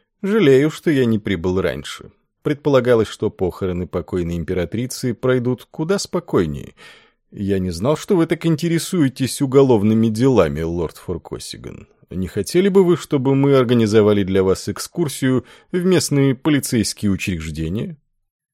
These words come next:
«Боюсь, график не позволит. Но да, не будь я в состоянии избрать карьеру военного, другим моим выбором могла бы стать работа в полиции».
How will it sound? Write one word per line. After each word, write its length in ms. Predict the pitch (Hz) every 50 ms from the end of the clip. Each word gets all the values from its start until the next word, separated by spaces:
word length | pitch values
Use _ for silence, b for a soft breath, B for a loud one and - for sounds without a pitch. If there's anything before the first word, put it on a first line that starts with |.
| _ _
«Боюсь, 540 | - 117 110 127 127 135 135 123 - - -
график 600 | - 117 123 117 110 95 - - 98 - - - - -
не 120 | - 107 95
позволит. 680 | - 104 98 85 85 82 78 78 78 - - - - B B B B B B B B B _
Но 260 | - 165 175 180 190 185
да, 300 | 143 110 107 101 87 82
не 380 | 101 - 135 143 143 143 135 117
будь 300 | 95 104 110 110 - 117
я 120 | 110 104
в 60 | -
состоянии 600 | - 110 101 - - 104 101 101 98 95 95 95 90
избрать 360 | 85 85 101 95 87 - -
карьеру 400 | - 101 90 90 90 87 87 87
военного, 680 | 80 87 87 82 90 101 120 143 156 160 151 165 156 B B B B B B B _
другим 460 | - 104 123 131 117 95 98 104 110 113
моим 320 | 123 127 139 147 147 143
выбором 420 | 139 147 147 139 143 151 147 139 143
могла 400 | 131 123 110 90 95 95 95 101
бы 140 | 110 131 127
стать 420 | - - - 95 92 101 - -
работа 420 | 139 135 110 87 87 82 - -
в 140 | - - -
полиции». 600 | - 135 104 78 - - - - - - - -